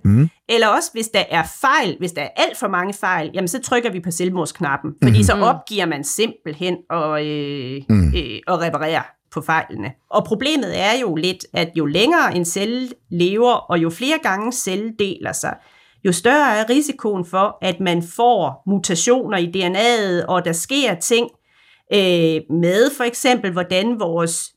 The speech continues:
Speaker 2: gener bliver udtrykt, bliver tændt og bliver slukket, der gør, at man ligesom kan rulle endnu mere ind i den bane, kan man vel kalde det, der leder til, at man får kræft.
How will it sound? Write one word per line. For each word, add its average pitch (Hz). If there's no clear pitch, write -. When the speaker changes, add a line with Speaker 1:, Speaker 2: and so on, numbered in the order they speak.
Speaker 2:
gener 233
bliver 180
udtrykt, 226
bliver 190
tændt 247
og 170
bliver 180
slukket, 214
der 208
gør, 226
at 240
man 214
ligesom 269
kan 233
rulle 240
endnu 330
mere 233
ind 269
i 202
den 254
bane, 240
kan 247
man 214
vel 214
kalde 240
det, 226
der 208
leder 214
til, 247
at 185
man 190
får 208
kræft. -